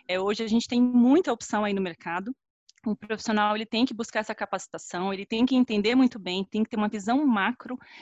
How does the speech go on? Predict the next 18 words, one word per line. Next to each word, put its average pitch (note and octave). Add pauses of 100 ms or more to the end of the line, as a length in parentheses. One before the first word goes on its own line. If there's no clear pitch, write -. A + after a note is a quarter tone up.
(180)
de F#3
todo A3+
o, G#3
os -
processos. F#3+ (360)
É, F#3
é G3+
uma, A#3 (120)
um G#3+
profissional A3+
precisa -
gostar A3
de B3
pessoas, G3 (100)
precisa G3+
gostar G#3+
de B3+
servir, G3